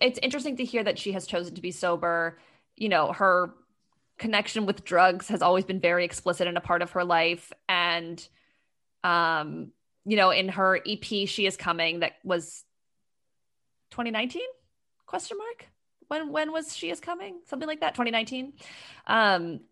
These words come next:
you know, there was the song that she, that was playing off of, um, Cream, Cash Rules Everything Around Me. It was called Dream, Drugs Rule Everything Around Me. And it was, it's sad.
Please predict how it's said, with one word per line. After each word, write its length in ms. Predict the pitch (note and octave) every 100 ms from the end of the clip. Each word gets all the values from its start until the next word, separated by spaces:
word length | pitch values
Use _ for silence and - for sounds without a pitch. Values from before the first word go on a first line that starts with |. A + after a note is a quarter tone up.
| _
you 100 | -
know, 100 | B3
there 120 | F#3+ G3+
was 160 | G3+
the 260 | F#3+ F#3+ G3+
song 320 | - A3+ A#3
that 120 | G3
she, 460 | - G#3 F#3+ F#3 -
that 160 | - F#3
was 140 | F#3+
playing 340 | - A3 G3+ G3+
off 180 | F#3+ G3
of, 140 | F3 _ _ _
um, 540 | F#3 F3+ F3+ D#3+ E3 E3+
Cream, 360 | - G3+ F#3+ F#3
Cash 300 | F#3 F#3 F3+
Rules 160 | F#3+ F3+
Everything 320 | F3 F#3 F#3
Around 280 | F3+ F3+ F3
Me. 180 | F3+ F3+
It 60 |
was 100 | E3+
called 260 | E3+ E3 E3
Dream, 520 | G#3+ A#3 A3+ G#3+ G#3
Drugs 320 | G3+ G#3 G#3+
Rule 160 | G#3+ G#3
Everything 340 | G3 G#3 G#3
Around 280 | G3+ G3+ G3
Me. 440 | G3 G3 F#3+ F#3+ - _
And 140 | G3+ F#3+
it 60 |
was, 240 | F#3+ G3+ - -
it's 160 | -
sad. 480 | - - G3+ F4 B3